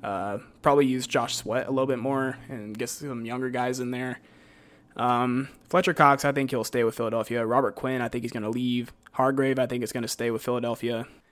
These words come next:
So Philadelphia has a lot of decisions to make. Uh, but now let's move on to the linebackers. So in the linebackers, we have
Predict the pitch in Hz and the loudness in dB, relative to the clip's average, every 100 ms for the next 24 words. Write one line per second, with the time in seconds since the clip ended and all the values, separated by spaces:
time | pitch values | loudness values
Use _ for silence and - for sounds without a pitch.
0 | _ - 127 120 123 143 170 170 156 131 | _ -2 0 0 6 6 8 4 2 2
1 | 135 127 127 139 135 127 147 131 117 113 | 2 2 2 2 2 2 2 2 -6 -10
2 | 104 107 - _ _ _ - 123 123 123 | -10 -12 -16 _ _ _ -2 0 0 0
3 | 127 143 156 160 156 147 139 135 - 127 | 2 2 2 2 0 2 2 0 -4 -4
4 | 120 120 123 120 82 87 101 92 - - | -4 -4 -4 -6 -8 -10 -12 -10 -12 -14
5 | _ _ _ _ - _ - - 143 131 | _ _ _ _ -20 _ -4 2 4 4
6 | 123 131 165 170 160 160 160 160 143 143 | 2 2 4 4 2 2 0 0 0 -2
7 | 143 139 135 127 123 120 | 0 -2 -4 -4 -6 -10